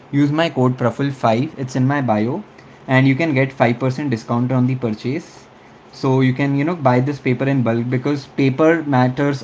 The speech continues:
a lot while you're painting. People might say that, you know, art, people might say that art would need, uh, you can, with, you can make good art with cheaper supplies, but for watercolors and this, it's not the same.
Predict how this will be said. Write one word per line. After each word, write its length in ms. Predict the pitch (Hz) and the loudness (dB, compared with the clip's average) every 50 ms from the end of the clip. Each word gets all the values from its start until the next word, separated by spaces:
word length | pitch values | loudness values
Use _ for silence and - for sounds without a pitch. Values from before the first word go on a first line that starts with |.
| - | 0
a 160 | 135 131 131 135 | 4 4 6 6
lot 480 | 127 120 113 113 113 117 120 113 - - | 6 4 4 4 2 2 0 -2 -6 -8
while 200 | - 131 127 120 | -2 2 2 4
you're 140 | 120 127 127 | 4 4 2
painting. 440 | 127 127 127 120 120 110 131 135 135 | 0 0 0 -2 -2 -2 -4 -4 -4
People 280 | 131 139 131 131 147 147 | -4 -4 -4 -2 -2 -2
might 240 | 147 147 147 143 | -2 -2 -4 -6
say 180 | - - 135 127 | -6 -4 -4 -2
that, 300 | 123 127 123 120 117 - - - - - - - - - - - - - - - - - - - - - - | 0 0 0 -2 -2 -8 -18 -20 -20 -20 -20 -20 -20 -20 -20 -20 -20 -20 -20 -20 -20 -20 -20 -20 -20 -8 0
you 140 | 131 127 127 | 2 2 4
know, 300 | 147 170 196 190 - - - - - | 4 2 0 -2 -4 -8 -14 -8 0
art, 400 | 123 127 123 123 131 135 127 - - - - - - - - - - - - - - - - - - - 139 | 4 4 6 6 6 4 0 -4 -12 -20 -20 -20 -20 -20 -20 -20 -20 -20 -20 -20 -20 -20 -20 -20 -20 -10 -2
people 260 | 143 147 147 170 170 170 | 0 0 2 2 2 2
might 180 | 170 170 165 | 2 0 0
say 140 | - 160 156 | 0 -2 0
that 180 | 147 156 151 147 | 0 2 2 4
art 300 | 135 123 123 127 127 127 | 4 4 4 4 2 0
would 240 | 131 135 135 131 | -2 -4 -2 0
need, 380 | 131 131 131 127 131 127 123 - - - - - - | 0 2 2 4 2 2 0 -4 -10 -20 -18 -8 -2
uh, 280 | 131 120 117 117 113 107 - - | 0 2 4 4 2 0 -4 -6
you 100 | 131 123 | -6 -2
can, 260 | 147 143 143 135 131 | -2 -2 -2 -2 0
with, 220 | 147 139 135 - | 0 0 0 2
you 80 | 151 147 | 0 2
can 160 | 151 165 156 | 2 2 2
make 160 | 147 147 139 | 2 2 2
good 140 | 131 131 131 | 2 4 6
art 160 | 123 123 123 | 6 4 4
with 160 | 131 143 139 139 | 2 -2 -4 -2
cheaper 320 | - 127 117 113 139 135 | -2 -2 0 0 0 -2
supplies, 420 | 135 147 131 131 135 135 143 156 | -2 -2 -2 0 2 2 2 0
but 180 | 147 151 147 135 | 0 -2 -4 -2
for 180 | 131 160 156 147 | 0 -2 0 2
watercolors 720 | 135 127 120 117 - 135 131 139 131 127 127 131 131 127 143 | 4 2 2 2 -2 -4 -2 0 0 2 2 2 0 0 0
and 180 | 135 131 127 | 0 0 0
this, 280 | 123 123 120 - - - - | 0 -2 -4 -6 -8 -12 -8
it's 220 | 143 127 131 - - | -8 -8 -8 -6 -2
not 280 | 131 120 113 110 113 | 0 0 0 0 0
the 100 | 123 127 | 0 -2
same. 380 | 127 - 120 104 98 98 98 | -2 -2 -4 -6 -6 -8 -10